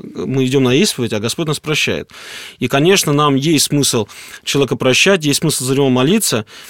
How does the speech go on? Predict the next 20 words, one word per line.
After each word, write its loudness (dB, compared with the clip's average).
и 0
только 2
таким 2
вот -2
этим -6
светом 2
мы 0
можем 2
обратить, 0
э, -2
к -10
Богу. 0
А 0
если 2
мы 2
будем -2
человеку 0
что-то -2
доказывать, 2
объяснять, 0